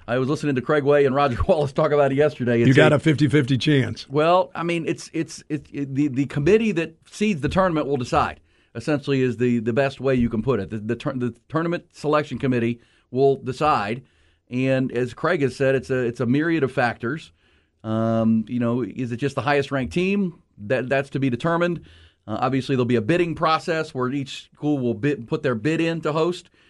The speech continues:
Speaker 1: and neither one of these schools is gonna get outbid by the other. That's the cash, right? What do you, would you offer to, to host it? N-, you know,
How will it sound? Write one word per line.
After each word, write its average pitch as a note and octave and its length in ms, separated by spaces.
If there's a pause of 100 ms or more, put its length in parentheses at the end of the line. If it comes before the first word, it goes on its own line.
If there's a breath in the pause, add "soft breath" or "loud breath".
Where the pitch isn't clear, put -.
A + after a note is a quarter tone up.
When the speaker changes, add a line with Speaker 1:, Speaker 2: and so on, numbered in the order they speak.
(240 soft breath)
Speaker 1:
and A2+ 260
neither C#3+ 200
one C#3 160
of C3 40
these B2 140
schools C3 240
is G#2+ 40
gonna B2 160
get A#2+ 180
outbid A#2 500
by B2 160
the A2 160
other. A#2+ 240
That's C3+ 220
the G#2+ 80
cash, G#2+ 420
right? A#2 240
What A#2+ 120
do A#2+ 40
you, A#2 60
would A#2 180
you A#2 160
offer C3 260
to, G#2+ 80
to G2+ 260
host D3 300
it? B2+ 180 (440 soft breath)
N-, A#2 220
you A2+ 120
know, F2 140